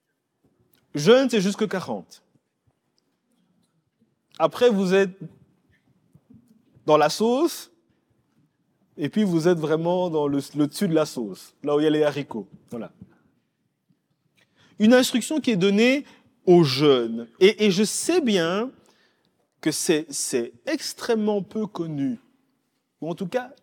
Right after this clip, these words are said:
très peu mis en pratique. L'instruction qui est donnée aux jeunes,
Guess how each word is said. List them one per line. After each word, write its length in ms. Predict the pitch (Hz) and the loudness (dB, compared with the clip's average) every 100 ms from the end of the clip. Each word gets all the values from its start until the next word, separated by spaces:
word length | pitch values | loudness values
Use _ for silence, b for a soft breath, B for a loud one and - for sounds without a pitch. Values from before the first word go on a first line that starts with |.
| _ | _
très 240 | - 240 | -6 -4
peu 440 | 190 220 233 233 233 _ _ _ _ _ _ _ _ - | -4 -6 -6 -6 -8 _ _ _ _ _ _ _ _ -8
mis 360 | 156 185 214 180 | -2 2 2 0
en 120 | 156 | -4
pratique. 600 | - 135 - 107 - _ _ _ _ _ _ _ _ _ _ _ B B B B | -8 -16 -14 -18 -18 _ _ _ _ _ _ _ _ _ _ _ B B B B
L'instruction 380 | 180 196 208 302 | -4 -2 -2 -2
qui 100 | 247 | 0
est 60 | 180 | 2
donnée 240 | 165 208 | 2 2
aux 160 | 180 143 | 0 0
jeunes, 600 | 127 123 127 185 269 | 0 -2 0 0 -2